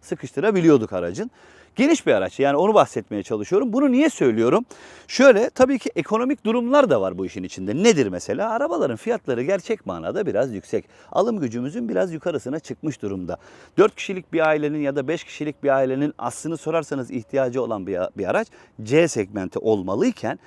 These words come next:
bazen, e, maddi durumlardan dolayı B segmentine kayılabiliyor. B segmenti bir aracı da dört kişilik bir aile nasıl kullanırız derseniz çok rahat kullanılır. Çünkü ben dört kişilik bir aileyim ve B segmenti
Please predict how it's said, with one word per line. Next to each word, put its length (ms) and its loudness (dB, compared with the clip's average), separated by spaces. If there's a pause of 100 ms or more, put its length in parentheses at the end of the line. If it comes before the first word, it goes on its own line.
(280)
bazen, 420 0 (180)
e, 180 0
maddi 380 0
durumlardan 480 -2
dolayı 300 -4
B 320 8
segmentine 600 0
kayılabiliyor. 680 0 (500)
B 280 8
segmenti 600 -2
bir 160 4
aracı 260 4
da 160 -2
dört 200 6
kişilik 340 -8
bir 40 0
aile 140 0
nasıl 240 -4
kullanırız 380 -2
derseniz 380 0
çok 320 4
rahat 180 0
kullanılır. 380 -6
Çünkü 300 -10
ben 300 -4
dört 180 6
kişilik 400 -10
bir 40 0
aileyim 340 -2
ve 180 -6
B 140 8
segmenti 580 -6